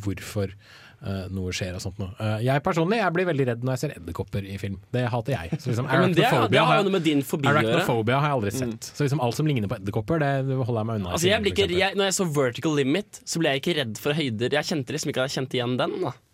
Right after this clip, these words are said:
Speaker 1: Nei, men, eh, jeg vet ikke, jeg bare takler ikke edderkopper.
Speaker 2: Eh,
Speaker 1: Det er
Speaker 2: altså,
Speaker 1: min greie.
Speaker 2: ifølge en artikkel jeg fant her, så er det fire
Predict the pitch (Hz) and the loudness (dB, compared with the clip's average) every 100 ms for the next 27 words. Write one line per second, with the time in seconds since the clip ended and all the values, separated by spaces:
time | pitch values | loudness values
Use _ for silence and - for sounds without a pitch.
0 | - _ - 123 120 147 135 131 127 131 | -20 _ -6 -2 0 -2 -2 -2 -2 -2
1 | 127 127 123 120 123 127 139 156 180 113 | -2 -2 -4 -6 -10 -10 -6 -2 0 0
2 | 180 170 151 - - 98 87 98 85 - | -2 -2 -2 -4 -6 -6 -6 -8 -10 -14
3 | 120 - - 175 170 190 139 165 110 104 | -16 -16 -18 -4 0 2 4 2 2 0
4 | 98 113 - - 214 226 190 156 170 131 | -2 -6 -8 -4 -2 0 0 0 0 -2
5 | 120 120 113 113 - 151 156 196 - - | -4 -4 -4 -6 -12 -4 -2 -2 -4 -2
6 | 160 120 127 | 0 2 2